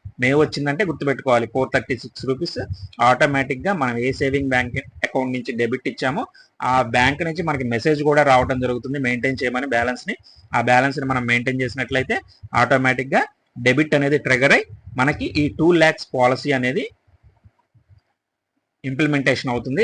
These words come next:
ఫస్ట్ జూన్ నుంచి థర్టీ ఫస్ట్ మే వరకు. So, ఎవరైతే దీన్ని already ఆటోమేటిక్‌గా డెబిట్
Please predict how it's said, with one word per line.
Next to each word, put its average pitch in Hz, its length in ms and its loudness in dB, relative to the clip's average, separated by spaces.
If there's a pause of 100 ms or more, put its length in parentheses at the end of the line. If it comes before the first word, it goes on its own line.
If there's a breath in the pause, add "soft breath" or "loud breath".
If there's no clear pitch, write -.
(120)
ఫస్ట్ 135 300 -2
జూన్ 131 260 0
నుంచి 139 280 -2
థర్టీ 143 280 -2
ఫస్ట్ 131 300 -4
మే 117 180 -2
వరకు. 123 320 -2 (320 soft breath)
So, - 180 -2 (220)
ఎవరైతే 135 440 2 (400)
దీన్ని 139 340 -2 (220)
already 139 440 4 (200)
ఆటోమేటిక్‌గా 131 680 0
డెబిట్ 123 400 -2